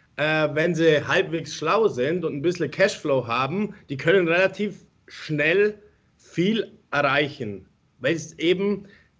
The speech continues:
wenn ich dieses, diese Psychologie, digitales Marketing im Griff habe, weil im Endeffekt ist ja nur ein psychologischer Aufbau von irgendeinem Funnel, wo ich die Leute dann reinhole und ich close dann oder schließe ab.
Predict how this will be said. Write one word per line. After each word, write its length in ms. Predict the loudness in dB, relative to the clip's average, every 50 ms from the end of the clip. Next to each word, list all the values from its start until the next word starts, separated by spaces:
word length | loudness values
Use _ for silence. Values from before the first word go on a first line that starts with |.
| _ _ _ -8
wenn 180 | -4 0 0 0
ich 140 | 0 0
dieses, 500 | 0 0 0 2 2 2 0 -2 -8 -16 _
diese 420 | -12 -10 -8 -6 -4 -2 -2 -2 -2
Psychologie, 680 | -2 0 2 4 4 6 6 4 4 2 0 0 0
digitales 540 | 2 2 2 2 2 2 2 2 2 0 0
Marketing 540 | 0 2 2 2 0 -2 -2 -2 -2 0 0
im 140 | -2 0 2
Griff 260 | 4 4 4 4 2
habe, 160 | 0 0 2
weil 100 | 2 0
im 80 | 0 0
Endeffekt 380 | 0 0 2 2 0 0 -2
ist 120 | -2 -2 0
ja 100 | 0 2
nur 160 | 4 4 2
ein 80 | 2
psychologischer 920 | 0 -2 -2 0 0 2 4 4 4 4 4 4 4 4 4 4 4 4
Aufbau 420 | 2 2 2 2 2 2 4 4 2
von 160 | 0 0 0
irgendeinem 340 | 0 0 0 0 0 -2 -2
Funnel, 360 | 0 0 2 2 2 2 2
wo 80 | 2 0
ich 80 | 0
die 80 | 0 0
Leute 240 | 2 2 2 2 2
dann 180 | 0 0 0
reinhole 420 | 0 0 0 0 0 0 0 0 0
und 120 | -2 -2
ich 120 | -6 -8
close 540 | -10 -4 0 2 2 2 2 2 0 -2 0
dann 220 | 0 0 0 0 0
oder 160 | 0 -2 -2
schließe 420 | -4 -4 -6 -4 -4 -2 0 0
ab. 280 | 0 0 -2 -4 -10